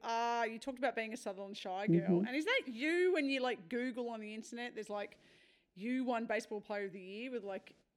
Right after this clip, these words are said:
Speaker 1: Cronulla Sutherland Shire"?
Speaker 2: Oh,
Speaker 1: Is that
Speaker 2: I,
Speaker 1: you?
Speaker 2: I did. When you sent that to me, I was like, "Oh my God, she's got me mixed up with someone else.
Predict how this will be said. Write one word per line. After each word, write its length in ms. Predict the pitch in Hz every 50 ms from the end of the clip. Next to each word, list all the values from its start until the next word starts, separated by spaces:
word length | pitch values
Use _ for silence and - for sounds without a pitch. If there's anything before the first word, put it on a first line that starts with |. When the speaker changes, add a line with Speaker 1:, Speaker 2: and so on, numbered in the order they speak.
| _ _ _ -
Speaker 1:
Cronulla 380 | - 214 208 208 190 202 202 190
Sutherland 500 | - - - 196 196 196 202 208 202 208
Shire"? 180 | - - - 202
Speaker 2:
Oh, 80 | 202 196 -
Speaker 1:
Is 60 | - -
that 140 | 202 202 196
Speaker 2:
I, 40 | -
Speaker 1:
you? 140 | - 180
Speaker 2:
I 240 | 190 196 185 170 - -
did. 220 | - 220 240 214 320 - - - - - - - - - - - -
When 240 | - 202 202 220 233
you 160 | 247 269 - -
sent 220 | - 240 190 175 -
that 180 | - - - -
to 80 | 190
me, 160 | 170 156 147 151
I 40 |
was 80 | 151 -
like, 180 | - - - - - 165
"Oh 60 | 170
my 100 | 185 196 -
God, 180 | - 160 147 -
she's 120 | - 156 -
got 120 | - 202
me 80 | 240 220 185
mixed 220 | 170 165 - - -
up 100 | - -
with 100 | 170 156
someone 260 | - - 156 151 151 165
else. 160 | 170 170 165